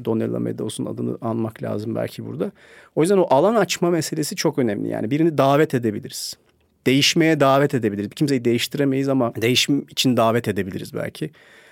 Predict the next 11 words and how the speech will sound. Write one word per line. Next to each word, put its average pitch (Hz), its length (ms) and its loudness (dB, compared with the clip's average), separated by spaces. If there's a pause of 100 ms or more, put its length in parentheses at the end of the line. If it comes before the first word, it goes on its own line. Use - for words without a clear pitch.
(140)
Böylece 143 320 4
bir 123 60 4
hareket 113 680 -2 (100)
olabilir. - 580 -8 (600)
Düşmanımızı 160 500 4
bile 127 160 2
bir 120 60 0
şeye 120 220 2
davet 113 280 4
edebiliriz 101 460 -6
aslında. - 460 -8